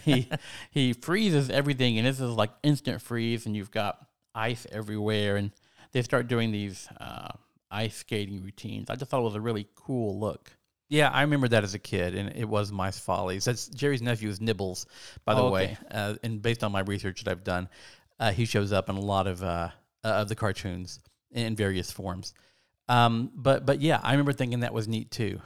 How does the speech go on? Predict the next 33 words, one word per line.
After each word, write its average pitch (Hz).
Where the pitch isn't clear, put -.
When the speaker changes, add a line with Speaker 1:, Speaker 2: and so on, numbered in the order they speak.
Speaker 2:
And 110
yeah, 104
like 98
you 110
said, 98
going 107
through 98
a 92
flood 107
now, 95
it -
looks 101
just -
completely 101
like, -
"Oh 123
no, 110
they've 90
ruined 117
the 98
house." 110
But 113
I 127
remember 156
thinking, 131
"Oh 135
man, 117
who 110
wa-, 131
who 156
doesn't 156
wanna 131
just 107